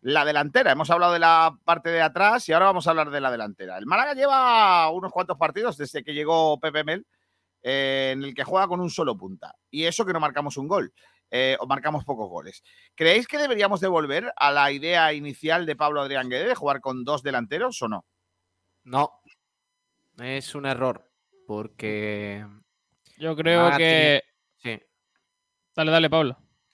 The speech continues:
Speaker 2: El Málaga tiene mejores jugadores en la media punta y en el centro del campo que arriba. Eh, entonces yo creo que me parece que incluso cuando jugábamos con dos delanteros llegábamos menos.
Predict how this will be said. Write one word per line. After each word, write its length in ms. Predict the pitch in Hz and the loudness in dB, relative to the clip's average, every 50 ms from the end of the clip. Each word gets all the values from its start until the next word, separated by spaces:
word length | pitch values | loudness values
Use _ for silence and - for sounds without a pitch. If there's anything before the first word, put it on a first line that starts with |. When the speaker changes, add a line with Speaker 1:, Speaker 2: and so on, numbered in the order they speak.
| _ _ _ _ _ _ _ - | _ _ _ _ _ _ _ -6
Speaker 2:
El 40 | |
Málaga 260 | 107 117 123 135 139 135 | -2 0 2 2 2 0
tiene 180 | 143 139 135 | 0 -2 0
mejores 340 | 135 135 127 - 139 135 127 | -2 -2 0 2 2 2 2
jugadores 800 | - 135 131 131 127 131 135 131 131 131 127 127 127 120 - - | 0 0 2 4 4 4 4 4 4 2 2 0 -2 -4 -6 -8
en 220 | 131 123 123 123 | -8 -8 -8 -4
la 80 | 123 123 | -4 -4
media 260 | 120 127 123 123 117 | -2 0 0 0 0
punta 760 | - 131 135 139 135 131 143 135 135 131 131 131 131 127 127 | 0 -2 -4 -4 -4 0 2 4 4 4 4 2 2 0 0
y 420 | 123 117 117 117 117 113 110 110 113 | -2 -4 -4 -4 -4 -6 -6 -6 -4
en 60 | 113 | -4
el 100 | 117 113 | -6 -6
centro 320 | - - 127 117 123 120 | -6 -8 -8 -4 -2 -2
del 120 | 117 113 107 | -2 -2 -2
campo 380 | - 123 127 123 - 139 131 | -2 -2 -2 0 -2 -2 -2
que 240 | - - 131 123 120 | 0 0 0 2 4
arriba. 460 | 113 107 104 113 117 110 98 - - _ _ _ _ _ _ _ _ _ _ _ _ _ _ _ _ | 2 2 2 0 -2 -2 -4 -8 -14 _ _ _ _ _ _ _ _ _ _ _ _ _ _ _ _
Eh, 320 | 110 113 113 104 104 104 104 | -16 -12 -10 -8 -6 -8 -8
entonces 380 | 104 - 117 110 - 131 123 | -8 -8 -8 -6 -6 -6 -6
yo 160 | 110 127 120 - | -4 -4 -4 -4
creo 240 | 123 120 127 123 | -2 -2 -2 -2
que 680 | - 131 127 123 120 117 117 113 110 110 107 107 107 107 92 _ _ - _ _ _ | -2 -2 0 0 2 2 0 0 0 -2 -4 -6 -10 -12 -14 _ _ -20 _ _ _
me 100 | 120 120 | -16 -8
parece 380 | 101 110 117 135 - - 165 - | -6 -2 -2 -2 -2 -2 -4 -4
que 100 | - 156 | -4 -6
incluso 1800 | 156 147 131 - 143 147 147 - - 156 151 151 156 151 151 151 151 151 147 143 139 135 131 131 127 127 123 123 120 120 113 113 113 113 107 - | -8 -8 -6 -2 0 0 0 0 2 4 4 6 6 6 6 4 4 4 4 4 4 4 4 2 2 2 0 0 0 0 0 -2 -2 -4 -8 -10
cuando 320 | _ - 131 123 123 120 113 | _ 0 0 0 0 -4 -6
jugábamos 400 | - 120 123 131 143 156 156 - | -2 0 0 0 0 0 -2 -2
con 160 | 165 151 143 | -2 0 0
dos 120 | 143 135 | 0 0
delanteros 460 | 139 139 131 131 127 - 143 156 160 | 2 0 -2 -2 0 0 0 0 0
llegábamos 500 | 131 139 123 127 135 147 151 143 131 123 117 | 0 0 2 2 2 2 2 2 -2 -4 -2
menos. 480 | 113 131 139 117 98 120 - - - | -2 -4 -6 -6 -8 -14 -20 -20 -20